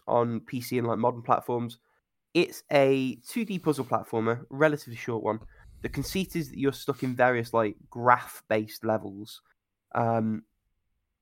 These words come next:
and for the Vita version, at least, uh, various inputs, including sort of tilting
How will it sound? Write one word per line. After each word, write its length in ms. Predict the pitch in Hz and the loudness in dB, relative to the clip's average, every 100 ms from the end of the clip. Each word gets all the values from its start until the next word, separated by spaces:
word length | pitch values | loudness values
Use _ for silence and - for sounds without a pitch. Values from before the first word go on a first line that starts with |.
| _ _ - | _ _ -4
and 120 | 131 | -4
for 80 | 127 | -2
the 80 | 123 | -4
Vita 300 | 147 170 143 | -2 -4 0
version, 340 | 131 120 113 | 2 2 -2
at 80 | 113 | -4
least, 440 | 107 117 - - _ _ _ - | -4 -6 -10 -20 _ _ _ -4
uh, 160 | 113 110 | -2 -2
various 500 | 117 131 139 135 123 | 4 6 8 6 0
inputs, 460 | - 127 131 123 - | -6 -6 -4 -4 -4
including 380 | 120 123 113 113 | -6 -4 -4 -6
sort 160 | - | -10
of 100 | - | -16
tilting 640 | - - 147 - 131 117 | -8 -2 -2 0 -2 -2